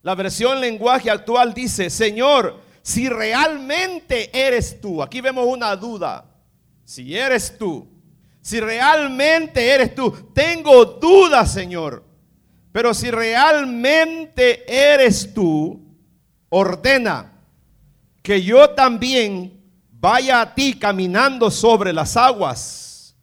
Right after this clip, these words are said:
y llegue hasta donde estás".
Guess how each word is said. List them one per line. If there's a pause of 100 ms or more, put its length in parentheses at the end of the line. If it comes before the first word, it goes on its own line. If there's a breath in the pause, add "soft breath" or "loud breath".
(400)
y
llegue
hasta
donde
estás".